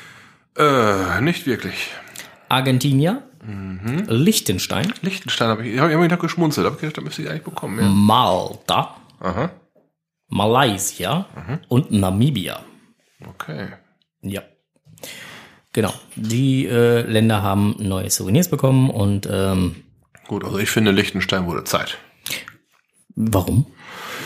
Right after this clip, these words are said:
Speaker 1: Ich war da schon und, äh,
Speaker 2: Ach so.
Speaker 1: hab kein Souvenir bekommen.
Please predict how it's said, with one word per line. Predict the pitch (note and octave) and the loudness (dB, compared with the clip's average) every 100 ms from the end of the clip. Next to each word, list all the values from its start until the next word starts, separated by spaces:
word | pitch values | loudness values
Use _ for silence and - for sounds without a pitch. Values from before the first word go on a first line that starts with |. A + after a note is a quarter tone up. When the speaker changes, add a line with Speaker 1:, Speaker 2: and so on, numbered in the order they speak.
| - - - _ _ _ _ _ _ _ _ _ _ _ | -14 -18 -20 _ _ _ _ _ _ _ _ _ _ _
Speaker 1:
Ich | - - | -2 0
war | E2+ | 2
da | G#2 | 0
schon | D3+ F#3 F#3+ | 0 -2 -2
und, | C#3 C#3+ D3 C#3+ | -6 -6 -2 2
äh, | |
Speaker 2:
Ach | |
so. | C#3+ D3 D3 - | 2 0 -4 -10
Speaker 1:
hab | D3 | -8
kein | E3 | -6
Souvenir | G3 F#3 A2 | -2 0 0
bekommen. | E2+ - | -4 -12